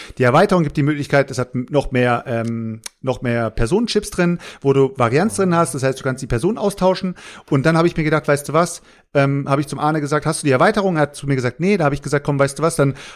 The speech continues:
hau mir noch mal fünfzehn Euro mit drauf auf dem Pre-, äh, äh, auf, auf das Mafia mit Kuba, dann kann ich mir damit die Erweiterung holen“, weil ich wollte eigentlich Spiel mit Erweiterung gegen Spiel mit Erweiterung tauschen. Und so hab ich's dann eigentlich automatisch gemacht. Ich hab mir einfach die Erweiterung dazu geholt. Ähm, vielleicht wird's ja auch niemals auf den Tisch kommen,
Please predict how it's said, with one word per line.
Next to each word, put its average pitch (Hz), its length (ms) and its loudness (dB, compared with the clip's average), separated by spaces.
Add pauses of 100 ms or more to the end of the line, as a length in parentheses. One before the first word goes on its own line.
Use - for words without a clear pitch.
hau 156 120 6
mir 165 100 2
noch 143 100 0
mal 151 100 2
fünfzehn - 360 0
Euro 160 260 2
mit - 180 0
drauf 202 220 2
auf 190 140 -2
dem 175 160 -2
Pre-, 170 140 0
äh, 151 180 4
äh, - 20 -4
auf, - 680 0
auf 147 160 0
das 147 140 -10
Mafia 151 240 -2
mit 143 360 -8
Kuba, 160 240 0
dann 143 100 0
kann 139 140 -2
ich 143 120 -6
mir 135 120 -2
damit 139 300 0
die 123 40 -2
Erweiterung 175 420 0
holen“, 175 300 0
weil 143 160 2
ich 143 100 -8
wollte 160 220 0
eigentlich 175 460 2 (340)
Spiel 196 400 2
mit 175 120 4
Erweiterung 156 400 4
gegen 139 140 0
Spiel 156 200 0
mit 139 100 4
Erweiterung 120 400 2
tauschen. 110 380 0 (240)
Und 127 120 -2
so 151 120 2
hab 151 80 2
ich's 156 100 -4
dann 139 120 0
eigentlich 139 220 0
automatisch 131 440 0
gemacht. 139 320 -4
Ich 135 100 -6
hab - 80 -4
mir 143 60 -10
einfach 131 160 -4
die 120 100 -4
Erweiterung 160 320 0
dazu 147 240 -2
geholt. 147 340 0 (400)
Ähm, 135 320 2
vielleicht 165 360 0
wird's 180 160 2
ja 165 80 2
auch 147 100 2
niemals 185 240 4
auf 143 80 0
den 139 100 -2
Tisch - 200 -4
kommen, 196 80 0